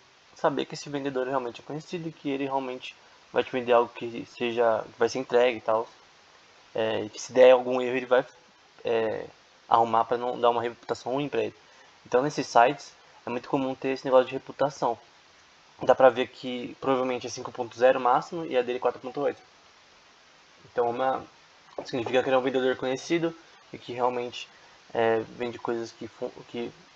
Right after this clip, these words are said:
em teoria funcionam. Então dá pra ver pelo overall rating dele. Ele tem muitos produtos vendendo, então é,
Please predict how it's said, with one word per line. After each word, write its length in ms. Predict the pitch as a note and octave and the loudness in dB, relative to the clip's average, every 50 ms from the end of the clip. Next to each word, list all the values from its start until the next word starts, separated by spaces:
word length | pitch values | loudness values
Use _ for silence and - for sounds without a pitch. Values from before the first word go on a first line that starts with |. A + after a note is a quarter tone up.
| - - - | -14 -10 -8
em 160 | B2 B2 A#2+ | -8 -8 -8
teoria 440 | - - C3 B2 B2 A#2 A#2+ B2 A#2 | -4 0 2 2 2 2 0 -4 -4
funcionam. 540 | - B2+ B2 - - - A#2+ A2 G#2+ G2+ - - - - - - - - - - - - | -4 -8 -12 -4 -2 0 0 0 -2 -6 -12 -16 -20 -20 -20 -20 -20 -20 -20 -20 -20 -14
Então 280 | - A2+ A2 A2 A2 - - - - - - | -10 -8 -6 -6 -8 -10 -12 -16 -20 -12 -8
dá 120 | - A#2 - | -6 -4 -2
pra 120 | - A2+ | 0 0
ver 120 | A2 A#2 | 0 0
pelo 420 | G#2 B2 A#2+ A#2+ A#2+ A#2 A2+ G#2 - - | 0 0 2 2 2 0 -2 -4 -8 -8
overall 480 | - A#2+ A#2 A2+ A#2 A#2 A2+ A#2 A#2 A2 | -6 -4 -2 2 6 8 8 8 8 6
rating 460 | A2 - A#2+ A#2 A2 - - B2 A2+ | 4 -2 -6 -8 -8 -8 -10 -10 -8
dele. 240 | A2 A2+ A#2 B2+ C#3 - - - - - - - - | -6 -6 -6 -6 -8 -14 -20 -20 -20 -20 -20 -10 -6
Ele 80 | - A#2+ | -4 -2
tem 100 | A#2+ C3 | -2 0
muitos 200 | B2+ C#3 C3+ - | 0 -2 0 2
produtos 280 | D#3+ C#3+ C3 B2+ B2 B2+ | 2 2 2 2 -2 -4
vendendo, 380 | B2+ B2+ B2 A#2+ B2 A#2 A2+ | -6 -4 -2 0 -2 -2 -2
então 240 | A2 A2+ A2+ A2+ A2+ - - - - - - - - - - - - A#2 | -4 -4 -6 -6 -8 -10 -20 -20 -20 -20 -20 -20 -20 -20 -20 -10 -2 2
é, 480 | A#2 A#2 A#2 A2+ A2+ A2 A2 A2 A2+ | 4 4 6 4 2 0 -4 -8 -8